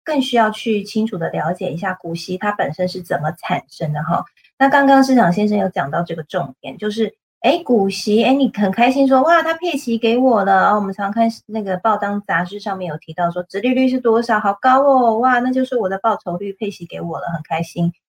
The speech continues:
可以拿到现金了。”但是别忘了哈，这个，呃，羊毛是出在羊身上，你的配息其实就是来自于你的股价。所以呢，假设你今天买的是一百块好了，它配息两块，那么你的股价就会在配息当天就会剩下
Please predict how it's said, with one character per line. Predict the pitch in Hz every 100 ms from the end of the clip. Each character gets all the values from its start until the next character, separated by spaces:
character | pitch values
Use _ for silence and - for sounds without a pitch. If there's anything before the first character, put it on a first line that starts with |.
| _
可 | 208
以 |
拿 | 175 170
到 | 185
现 | 185 196 165
金 | - 156 160
了。” | 160 - _ _ _
但 | 254
是 | 262
别 | 233 185
忘 | 185 220 190
了 | 156
哈， | 170 - -
这 | 208
个， | 190 170 156 - _ _ _ -
呃， | 185 170 160 156 151
羊 | 175 190
毛 | 254 202
是 | 208 220
出 | - 202
在 | 214 185
羊 | 160 147 170
身 | - 175 175
上， | - 180 160 - _
你 | 208
的 | 214
配 | 220 277 240
息 | 226 - 170 175
其 | 196
实 | 196
就 | 220 220
是 | 208
来 | 170 160
自 | 170
于 | 190
你 | 156
的 | 151
股 | - 151 147 _
价。 | 190 165 - _ _ _ _
所 | 247
以 | 277
呢， | 196 196
假 | 190 170
设 | 233
你 | 214 170
今 | 185
天 | 202
买 | 208 175 135
的 | 147 151
是 | - 214 180 190
一 | 208
百 | 147 147
块 | 185 156
好 | 151
了， | - -
它 | 214
配 | 254 214
息 | - 147
两 | 160 - -
块， | 208 170 180 _ -
那 | 226
么 | 190
你 | 156
的 | 147
股 | - 139
价 | 196 185
就 | 180
会 | 185
在 | 190 185
配 | 196
息 | 175 151
当 | 151 151
天 | 165 156
就 | 170
会 | 165
剩 | - 151
下 | 165